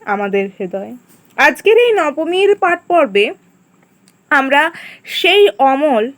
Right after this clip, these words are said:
ভক্তিকে অনুভব করার চেষ্টা করব। ভগবানের নাম জপের মাধ্যমে, ভগবানের নাম নেওয়ার মাধ্যমে, কারণ নামেই ভক্তির আশ্রয়। আর তাই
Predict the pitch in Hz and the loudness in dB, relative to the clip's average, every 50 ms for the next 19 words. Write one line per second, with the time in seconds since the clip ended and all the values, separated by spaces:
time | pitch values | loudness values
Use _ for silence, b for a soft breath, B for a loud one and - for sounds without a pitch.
0 | _ _ _ _ _ _ _ _ _ _ _ _ _ _ - 254 262 269 - - | _ _ _ _ _ _ _ _ _ _ _ _ _ _ 2 2 2 2 0 -4
1 | 320 302 - 285 - - - 233 233 233 240 233 233 277 269 277 - 311 311 339 | -6 -4 -4 -4 -6 -4 -4 -2 -2 -2 -2 -2 -2 -4 -4 -2 -2 -2 -2 -2
2 | 330 - - 196 - - - 190 190 - 185 180 - 240 247 254 _ _ _ _ | -4 -6 -12 -12 -10 -10 -12 -12 -10 -10 -12 -12 -12 -14 -20 -20 _ _ _ _
3 | _ _ _ _ _ _ _ _ B B B B B B B B 240 240 233 247 | _ _ _ _ _ _ _ _ B B B B B B B B -8 -4 0 2
4 | 302 302 330 392 427 480 494 539 539 508 427 349 285 254 220 220 254 - B B | 2 2 2 2 2 2 2 2 2 2 4 4 4 4 2 0 -2 -6 B B
5 | B - 226 220 269 262 262 - 302 311 269 240 196 170 170 - - - 220 180 | B -4 0 2 2 2 2 2 -2 -2 -2 -2 -4 -4 -6 -8 -12 -12 -12 -12
6 | 180 226 - _ _ _ _ _ - - 285 277 294 359 - 427 466 508 508 494 | -12 -14 -18 _ _ _ _ _ -14 -12 -6 -4 -2 0 2 2 2 2 2 2
7 | 466 359 269 247 247 247 269 294 294 294 294 277 269 254 233 214 196 185 185 180 | 2 2 2 2 2 2 2 2 0 -2 -2 -2 0 2 2 0 0 -2 -4 -8
8 | 180 - _ - 226 214 233 226 - - 330 359 427 480 508 466 330 254 233 233 | -10 -12 _ -20 -18 -18 -18 -8 -2 2 2 4 4 2 2 0 0 0 0 0
9 | 240 247 247 277 359 392 359 262 - _ - 247 233 _ _ - 320 330 294 - | 2 2 0 0 0 -2 -4 -4 -6 _ -8 -8 -8 _ _ -2 0 0 -2 -2
10 | - 202 185 190 - - - - - 190 175 - 247 - B B B B B 311 | -4 -6 -6 -6 -8 -16 -16 -10 -8 -8 -8 -8 -12 -18 B B B B B -6
11 | B - 226 247 240 233 220 214 B B B B - 269 277 285 285 | B 2 2 2 2 2 -2 -4 B B B B 0 2 4 4 2